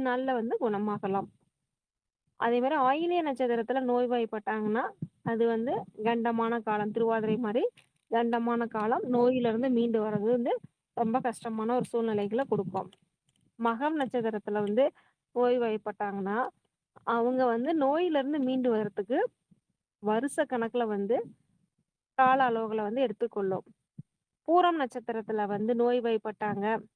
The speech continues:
பாதிக்கப்பட்டாங்க அப்படின்னா கண்டமான காலம்.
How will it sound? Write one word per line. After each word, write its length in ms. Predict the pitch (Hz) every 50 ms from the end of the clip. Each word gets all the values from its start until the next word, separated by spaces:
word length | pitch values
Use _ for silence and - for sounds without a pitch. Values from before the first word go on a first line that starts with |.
| _ _ _ _ _ _ _ _ _ 220
பாதிக்கப்பட்டாங்க 640 | 226 233 226 226 220 - 233 220 220 - 226 214 208 214
அப்படின்னா 280 | 208 196 202 202 214 254 480 427 302
கண்டமான 540 | 240 220 214 202 214 214 202 208 208 208 220 208 -
காலம். 260 | 185 180 185 190 208